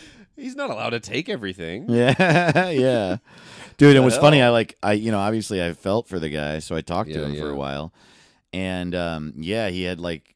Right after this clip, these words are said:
Speaker 2: made a ton of money, and she took half in the divorce.
Speaker 1: Mm-hmm.
Speaker 2: And, uh, it was the second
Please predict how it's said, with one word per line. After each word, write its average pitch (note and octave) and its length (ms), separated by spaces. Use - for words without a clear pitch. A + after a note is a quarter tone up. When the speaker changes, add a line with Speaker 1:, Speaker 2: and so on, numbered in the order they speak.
Speaker 2:
made E2 300
a F#2 80
ton F2 240
of F2 80
money, F2+ 460
and E2 200
she F2 500
took - 320
half E2+ 580
in E2 180
the D#2 460
divorce. D#2 880
Speaker 1:
Mm-hmm. - 880
Speaker 2:
And, D#2 580
uh, A#1+ 760
it F#2+ 80
was F2+ 240
the F2+ 100
second - 800